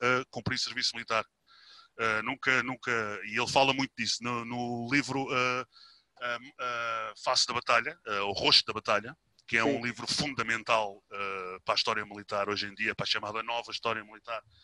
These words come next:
Speaker 1: eh, como se, como se a história militar <laughs> tivesse renascido, ela sempre, sempre existiu,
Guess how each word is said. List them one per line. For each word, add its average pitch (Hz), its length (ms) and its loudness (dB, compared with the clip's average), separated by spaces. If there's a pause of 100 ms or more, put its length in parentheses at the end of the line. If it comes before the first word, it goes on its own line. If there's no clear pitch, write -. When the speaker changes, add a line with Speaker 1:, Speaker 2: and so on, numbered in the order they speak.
(480)
Speaker 1:
eh, 98 280 -8
como 104 220 -12
se, - 100 0
como 104 200 -8
se - 100 0
a 107 60 -4
história 107 260 2
militar 107 320 0
<laughs> 127 240 4
tivesse - 100 8
renascido, - 540 6
ela 104 160 4
sempre, 120 260 4
sempre - 400 2
existiu, - 400 4